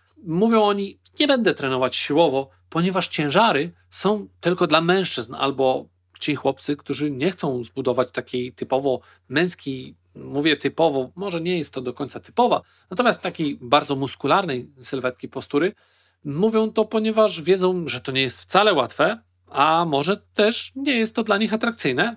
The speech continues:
Natomiast obawiają się tego, że pójdą na siłownię i nagle zaczną te mięśnie wyskakiwać nie wiadomo skąd i dlaczego.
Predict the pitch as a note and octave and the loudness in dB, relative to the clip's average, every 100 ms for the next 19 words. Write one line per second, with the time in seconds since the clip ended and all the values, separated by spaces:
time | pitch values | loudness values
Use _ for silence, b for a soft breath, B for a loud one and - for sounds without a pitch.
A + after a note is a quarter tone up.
0 | - A#3+ A#3 C4 C4 - B B - F3 | -8 -4 0 2 2 -2 B B 0 2
1 | G3+ C#4 G3+ - C3 B2 E3+ G#3+ B B | 2 2 0 0 0 4 4 2 B B
2 | D3 C#3+ F3 G3 F3+ F3 D#3 C#3+ - C3+ | -2 0 -2 0 0 0 0 -4 0 2
3 | F3+ F3 E3 C#3 C3+ E3 E3+ E3 C3 C#3+ | 2 2 -2 -2 2 4 4 2 2 0
4 | - D3 B2+ B2+ D3+ E3+ D#3+ D#3+ F#3+ - | 0 -2 0 0 0 0 -2 -2 -2 -4
5 | A#2+ E3+ D#3+ D3+ - _ _ _ _ _ | -4 0 0 0 -8 _ _ _ _ _
6 | _ _ _ B2 C3 D3 D#3+ D3+ - - | _ _ _ -8 0 2 4 2 -2 -6
7 | - D#3+ D#3 C#3+ D3 C#3 C3+ | -2 -2 -2 0 0 0 -2